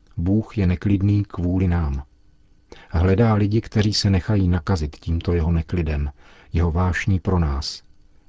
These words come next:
Lidi, kteří v sobě nosí touhu, jež je v jejich srdcích, a současně dovolují, aby se jejich srdce dotýkala Boží touha po nás. Drazí přátelé,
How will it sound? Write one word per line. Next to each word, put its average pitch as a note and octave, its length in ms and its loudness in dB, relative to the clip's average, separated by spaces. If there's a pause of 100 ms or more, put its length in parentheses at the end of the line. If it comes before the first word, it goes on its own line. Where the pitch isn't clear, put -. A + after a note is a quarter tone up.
(100)
Lidi, F#2+ 320 2
kteří F2+ 340 -2
v D#2 60 -6
sobě F#2 260 0
nosí F2+ 300 -2
touhu, F2 460 -2 (380)
jež F#2 280 -2
je F#2+ 80 2
v E2 40 -2
jejich E2+ 240 -2
srdcích, F2 560 -6 (460)
a E2 80 -4
současně F#2+ 580 0
dovolují, F#2+ 580 2
aby F#2 200 -2
se F#2+ 200 -2
jejich F#2+ 300 0
srdce - 440 -2 (380)
dotýkala F#2 680 -2
Boží F#2 480 -2
touha F#2 340 -2
po F2+ 200 -4
nás. B1+ 480 -6 (1300)
Drazí E2+ 260 0
přátelé, F#2+ 640 0